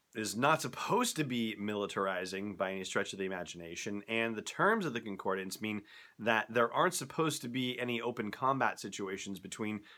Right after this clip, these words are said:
the Resistance and the First Order either. You know, obviously we're going to be flaunting that, and we already see in this extended sneak peek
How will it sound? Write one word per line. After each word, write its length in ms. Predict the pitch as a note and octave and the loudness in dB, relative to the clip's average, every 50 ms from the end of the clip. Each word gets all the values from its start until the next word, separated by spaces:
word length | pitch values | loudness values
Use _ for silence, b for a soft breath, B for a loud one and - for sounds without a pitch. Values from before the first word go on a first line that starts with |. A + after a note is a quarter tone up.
| B B | B B
the 80 | G#2 A2+ | 2 2
Resistance 640 | A#2+ A2 G2 B2+ A#3 C4 - - C3+ B2 A2+ - - | 2 4 4 2 0 0 0 -2 -2 -2 -2 -2 -4
and 100 | A#2+ A2 | -2 -4
the 60 | A2 | -4
First 360 | - - G#2+ G#2 G#2 - - - | -2 -2 0 0 0 -2 -4 -4
Order 340 | F#2+ F#2+ F#2+ G2 G2 F#2 - - | -4 -4 -2 -2 -4 -4 -2 2
either. 440 | A#2+ C#3+ A3 G#3+ C#3 A2 G#2+ A2 - B B B B B B B B _ - | 4 4 4 4 2 2 0 -2 -2 B B B B B B B B _ -10
You 160 | - G#2 G2+ F#2 | -6 -4 -4 -2
know, 240 | F2+ E2+ E2+ E2+ - _ - | -2 -4 -4 -6 -8 _ 2
obviously 440 | G#2+ G#2+ G#2+ G#2 G2+ - - G#2 G2+ | 2 2 4 4 0 -2 0 0 0
we're 180 | F#2+ G2 G2 F#2+ | 0 0 -2 -4
going 220 | F#2 E2 A2+ G#2 | -2 -2 -2 -2
to 60 | G#2 | -2
be 120 | F#2+ G2+ G2 | -2 -4 -4
flaunting 720 | - - - A2 A#2 A#2+ C3 C#3+ C#3+ C#3 C3+ A2+ G#2+ G2+ | -6 -8 -2 4 6 6 6 6 4 2 -2 -2 0 2
that, 240 | G2 G2 G#2 G#2 | 2 2 2 2
and 120 | A2 G#2 G2+ | 0 -4 -4
we 160 | G#2 G#2 G#2 | -2 0 2
already 240 | G#2 G#2 G2+ G2+ G2 | 2 2 2 0 -2
see 260 | - - - B2 A#2 | -4 -4 -2 -2 -2
in 100 | G#2+ G#2+ | 0 -2
this 180 | G2+ - - F#2+ | -4 -6 -6 -8
extended 440 | - - - G#2 G2 F#2+ F#2 F2+ | -8 -6 -4 -4 -4 -4 -4 -6
sneak 300 | - - G2 F#2+ E2+ - | -8 -8 -8 -10 -10 -8
peek 280 | - - G2 - - | -6 -6 -4 -4 -6